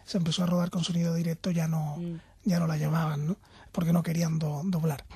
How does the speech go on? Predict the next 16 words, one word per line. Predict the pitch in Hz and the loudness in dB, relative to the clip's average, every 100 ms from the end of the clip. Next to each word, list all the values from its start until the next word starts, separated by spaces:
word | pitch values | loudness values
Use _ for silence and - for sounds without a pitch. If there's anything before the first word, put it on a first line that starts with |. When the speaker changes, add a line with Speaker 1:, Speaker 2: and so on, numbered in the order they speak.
| - - - - - | -18 -18 -20 2 12
Speaker 1:
Y, | 240 233 208 208 196 | 12 12 10 6 6
mm, | 190 190 185 156 - - | 6 6 4 0 -10 0
y | 185 | 6
ella | 190 277 | 8 6
tiene | 214 247 | 6 4
mucha, | 196 - 202 180 | 4 2 0 0
mucha, | 185 226 202 175 170 170 | 0 2 2 2 0 -2
estás | - 240 - - - 269 220 208 - | 2 4 4 0 10 10 10 4 2
ilusionadísima. | 202 175 170 285 - 175 170 165 | 2 0 2 2 0 -2 -4 -4
Con | 175 185 | -2 0
el | |
documental | 185 180 180 180 180 220 247 | 0 2 2 2 2 4 4
le | 254 | 6
ha | 233 | 6
dado | 226 226 240 233 | 6 6 4 2
un | 240 226 226 247 226 | 2 2 2 0 -2